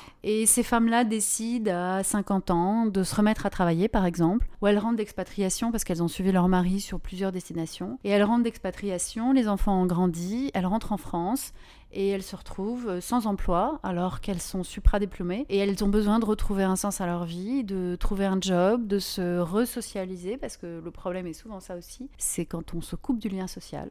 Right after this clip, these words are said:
Et nous, Solidel, nous agissons comme un, un guichet unique, si vous voulez. Les femmes nous appellent, euh, dans cet état de détresse, euh, d'accumulation de difficultés et nous les recevons, en tout cas nos, nos écoutantes. Nous avons donc, euh, un certain nombre d'écoutantes bénévoles dans l'association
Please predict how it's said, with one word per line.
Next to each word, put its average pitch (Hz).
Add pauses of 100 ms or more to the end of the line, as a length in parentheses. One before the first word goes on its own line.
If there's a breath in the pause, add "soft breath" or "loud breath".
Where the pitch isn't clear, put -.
(140)
Et 214
nous, 254
Solidel, 247
nous 254
agissons 214
comme 240
un, 190
un 202
guichet 254
unique, 214
si -
vous 180
voulez. 180
Les 202
femmes 247
nous 233
appellent, 196
euh, 160
dans 165
cet -
état 233
de 185
détresse, 185
euh, 160
d'accumulation 208
de 220
difficultés 190
et 208
nous 226
les 247
recevons, 247
en 240
tout -
cas 226
nos, 196
nos 190
écoutantes. 220
Nous 175
avons 175
donc, 202
euh, 160
un 175
certain 208
nombre 226
d'écoutantes 226
bénévoles 220
dans 190
l'association 190